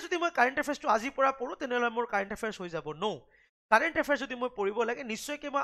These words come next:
আজিৰ পৰা ফেব্ৰুৱাৰী মাহৰ পোন্ধৰ তাৰিখৰ ভিতৰত থকা কাৰেণ্ট এফেয়াৰ্ছখিনি জানিব লাগিব। লগতে ফেব্ৰুৱাৰী মাহৰ পোন্ধৰ তাৰিখৰ পৰা যোৱা বছৰ, মানে আগৰ বছৰৰ ফেব্ৰুৱাৰী আৰু তিনিটা মাহ প্লাছ এড কৰি লৈ আমি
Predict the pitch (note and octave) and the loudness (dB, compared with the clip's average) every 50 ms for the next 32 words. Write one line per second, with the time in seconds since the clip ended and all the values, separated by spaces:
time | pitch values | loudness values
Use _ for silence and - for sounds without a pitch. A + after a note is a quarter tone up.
0 | - G3+ F#3 A3+ C4 - - B3+ B3+ C#4+ - - - - - - - _ _ _ | 2 2 2 0 -4 -2 0 2 2 2 0 -4 -18 -20 -20 -20 -20 _ _ _
1 | - A#3 A3+ G#3 C4 C4+ D4 D#4 C#4+ D4 C#4 B3+ D4 D4 D4 - A3+ A3 A3 C4 | -2 -2 0 2 2 2 2 2 2 2 4 4 4 2 2 0 -6 -4 -2 -2
2 | C#4 C4+ C4+ C4+ C4 - C#4 A#3+ G3+ G#3 - B3+ C#4 C#4+ - - C#4 C#4 C#4+ C4 | -2 -2 -2 -2 0 0 0 0 0 -2 -2 0 0 0 2 0 0 2 2 2
3 | B3+ B3 B3 B3 B3+ A3 C4 B3 - - C4 C4 A3 A3 G#3 G#3+ A3+ A#3 A#3+ A#3 | 2 2 2 0 -2 -2 -2 -4 -4 -6 -6 -2 0 0 0 0 0 0 0 0
4 | A3+ A3+ A3+ G#3 A#3 A#3 G3+ F3+ F3 F#3 G3 G#3+ C4 B3+ - F#3 D3+ C#3+ - _ | 0 -2 -2 -2 0 0 0 0 -2 0 2 2 2 2 0 -4 -8 -10 -12 _
5 | _ _ _ _ _ _ _ _ _ _ _ _ _ _ _ _ _ _ _ _ | _ _ _ _ _ _ _ _ _ _ _ _ _ _ _ _ _ _ _ _
6 | _ _ _ _ - C4+ D4 D4 D4 F#4 G4 G4+ G4 F#4 E4+ E4+ F4+ F4+ - C#4+ | _ _ _ _ -2 0 0 0 2 2 2 4 4 4 4 4 2 0 -2 -6
7 | C#4 D4 E4 E4+ E4+ E4+ E4 E4 D#4+ - D#4 D#4 D4+ C#4+ - - - - G3+ B3 | -4 -4 -4 -2 -2 -2 -2 -2 -2 2 2 4 4 2 0 -4 -12 -2 4 8
8 | D#4 E4 D4 C4+ A#3+ - G3+ F#3 F#3+ A3+ B3+ - - - G#3 G#3+ - D4 F#4+ F#4+ | 10 10 10 8 4 2 0 -4 -4 -4 -6 -6 -2 0 0 2 4 4 4 6
9 | F4 D4+ C4+ - - A3+ G#3+ A3 A3+ A#3 A#3 - - _ _ _ _ _ _ _ | 8 6 6 6 4 0 0 0 0 0 -2 -6 -14 _ _ _ _ _ _ _
10 | A3+ G#3+ F#3 E3+ G#3 G#3+ G3+ G#3 C#4+ A4 A4+ - _ _ _ _ _ _ _ _ | 0 0 0 2 2 2 2 2 0 -4 -8 -14 _ _ _ _ _ _ _ _
11 | _ _ _ _ _ _ _ _ _ _ _ _ _ _ _ _ _ - A3+ B3 | _ _ _ _ _ _ _ _ _ _ _ _ _ _ _ _ _ 4 6 6
12 | C#4 E4+ F4+ - C#4+ B3+ C4 C4 - C#4+ C4+ B3+ C4 C4+ C#4 C4+ - A#3 A3 A#3 | 6 6 2 -4 -4 -6 -6 -2 2 2 4 4 4 2 0 2 4 6 6 6
13 | A#3 - - - G#3+ A3+ B3+ - - - A#3+ G#3+ G#3 F#3+ F3 F3 A3 - - - | 6 2 -2 -2 0 0 0 -2 -6 -6 -4 -4 -4 -2 -2 -2 -4 -4 -6 -10
14 | _ _ _ _ _ G#3+ G#3 G#3 A3 | _ _ _ _ _ -4 -4 -4 -4